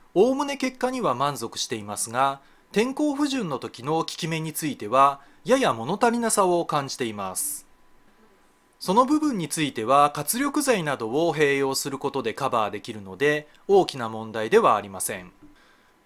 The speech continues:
必須栄養素がすべて入っている点や、低温時に安定して気化すことができるなど、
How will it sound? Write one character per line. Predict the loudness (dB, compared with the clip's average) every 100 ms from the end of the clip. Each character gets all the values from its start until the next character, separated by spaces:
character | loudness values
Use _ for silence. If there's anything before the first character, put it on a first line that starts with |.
| _
必 | -8 -4 -2 -2
須 | -2
栄 | -2 -2
養 | 0 0
素 | 2
が | 4 6
す | 4 2
べ | 2
て | 2
入 | 0 0
っ |
て | -2 -6
い | -6
る | -8
点 | -10 -8 0
や、 | 2 2 0 -14 _ 0
低 | 2 2
温 | 0 -2
時 | -4 -6
に | -6 -2
安 | -2 -2 0
定 | 0 0
し | 4
て | 6 6
気 | 4
化 | 0
す | 0
こ | -2 -2
と | -2
が | -4
で | -4
き | -10
る | -10
な | -8
ど、 | -2 0 -2